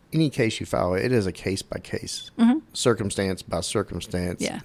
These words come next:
Speaker 1: You know, uh, that, that's how it's looked at.
Speaker 2: Yeah.
Speaker 1: You, you know, you c-, there is, there is a standard, there is a, there is a standard set when it comes to punishment,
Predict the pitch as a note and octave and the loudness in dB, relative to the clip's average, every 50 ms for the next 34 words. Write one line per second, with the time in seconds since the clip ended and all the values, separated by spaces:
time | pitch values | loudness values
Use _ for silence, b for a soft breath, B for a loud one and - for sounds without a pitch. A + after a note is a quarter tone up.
0 | - - G#2+ G2 F#2 F2+ F2+ E2+ F2+ - F#2+ F#2 F2+ E2+ E2+ E2+ - - F2 F#2+ | -8 -6 -4 -2 -2 0 -2 -2 -2 -2 -2 0 0 0 -2 -4 -6 -6 -6 -8
1 | F#2+ - G2+ G2+ G2 - B2 A2 G2 F2 F2 - - F2+ G2 F#2+ - - D#2+ E2 | -6 -4 -2 -2 -2 0 0 2 2 2 0 -2 -4 -4 -4 -4 -4 -4 -6 -6
2 | D#2+ - - - F#2+ - - - - - G#2+ G2+ G2 G2+ G2 F2+ - F#2 G2+ G#2 | -8 -8 -4 -2 0 0 -2 -2 -6 -6 -2 -2 0 0 -2 -2 -4 -4 -2 -2
3 | G2 G2 F#2 F#2 G2 G2 G#2 G2 G2+ - - A2 A#2+ A#2 A#2 A2+ A2 G#2 A2 A2+ | -2 -2 -2 -2 -2 -2 -2 -4 -4 -2 0 2 4 6 6 4 4 4 4 4
4 | A2+ A2 G#2 F#2+ F#2 - - A2 G2+ G2 G2+ G2 G2 F#2+ G2 G2 G2 G2 G2 F#2+ | 4 4 2 0 -2 -4 -2 -2 0 0 2 2 2 2 2 2 2 2 2 2
5 | F#2 F#2 F2+ F2+ F2 E2+ - B B B B B B B B B B B B B | 2 0 0 0 -2 -4 -6 B B B B B B B B B B B B B
6 | B B B B B B B B B B B - - - - - C#3 C#3 B2+ A#2+ | B B B B B B B B B B B -20 -20 -20 -10 -2 0 2 2 2
7 | A2+ G#2 - - - B2+ B2 A#2 A2 G2 F#2 - - - G#2 G2+ F#2 F2+ F#2+ F#2+ | 2 0 0 2 2 4 4 4 4 2 0 -2 0 2 4 4 4 4 2 0
8 | F2+ - - G2+ G2 F#2+ - - - G2+ G2 F#2 F2+ F2+ F2 F2 F2+ - - _ | 0 0 0 0 0 0 -2 -2 0 2 4 4 4 2 0 -2 -4 -10 -16 _
9 | - - _ _ _ _ - - - B2 G#2 F#2+ F#2 - - F2+ F2+ - | -20 -20 _ _ _ _ -8 -4 0 0 0 0 0 -2 -2 -4 -4 -4